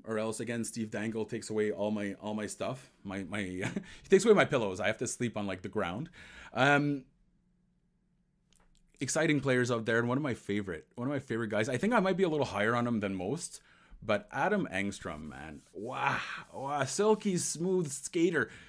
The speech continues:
creativity through the roof, um, great vision. Am I, am I overhyping this guy? I have him right now in the Canadiens' top five prospects. You know, I have Lane Hudson, we have Riley Kidney, Sean Farrell, and then I actually have Engstrom fourth.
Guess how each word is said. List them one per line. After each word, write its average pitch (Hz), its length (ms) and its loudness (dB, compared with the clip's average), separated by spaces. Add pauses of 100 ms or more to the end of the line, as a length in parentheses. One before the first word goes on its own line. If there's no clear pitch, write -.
(100)
creativity 175 840 2 (100)
through 160 240 2
the 156 80 2
roof, 131 440 2 (360)
um, 101 500 0 (200)
great 156 280 4
vision. 123 440 4 (560)
Am 127 120 0
I, 156 80 0
am 147 160 0
I 220 120 4
overhyping 160 600 4
this 175 140 0
guy? - 120 0
I 151 40 6
have 196 220 4
him 214 140 2
right 139 140 2
now 117 220 2
in 120 60 0
the 113 60 -2
Canadiens' 110 320 -4
top 107 220 -4
five 92 240 -2
prospects. - 560 -10
You 90 80 -6
know, 95 120 -2
I 98 100 4
have 104 160 2 (220)
Lane 156 240 6
Hudson, 139 520 4 (160)
we 98 80 -2
have 98 100 -2
Riley 139 240 4
Kidney, 127 340 4
Sean 123 260 0
Farrell, 120 300 2
and 113 80 0
then 127 100 0
I 175 80 0
actually 139 260 0
have 117 160 0
Engstrom 120 460 0
fourth. 82 400 -6